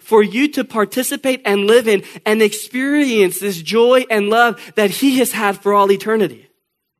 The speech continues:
And he does that. He creates the universe. And he puts people in it to experience this love and community that he has within himself,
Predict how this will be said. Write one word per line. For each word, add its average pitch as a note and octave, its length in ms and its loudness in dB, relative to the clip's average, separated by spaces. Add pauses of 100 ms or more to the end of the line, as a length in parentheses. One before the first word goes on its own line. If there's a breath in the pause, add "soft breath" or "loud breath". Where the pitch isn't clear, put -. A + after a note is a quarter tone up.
(880)
And F#3 100 -2
he A3+ 60 -2
does D#4+ 240 -2
that. - 220 -14 (1200 soft breath)
He A#3 100 -4
creates C4+ 480 -2
the B3+ 140 -4
universe. C4+ 600 -4 (840)
And F3+ 40 0
he G#3 60 0
puts C#4 240 -6
people C4+ 460 0
in D3+ 120 -4
it G#2+ 140 -14 (800)
to A3 180 -4
experience B3 840 -4
this E3+ 220 -10
love E3 380 -2 (260 soft breath)
and F3 180 -6
community E3+ 580 -2 (180 loud breath)
that G#3+ 160 -4
he G#3+ 140 0
has A#3+ 380 -4
within C4 440 -2
himself, - 560 -6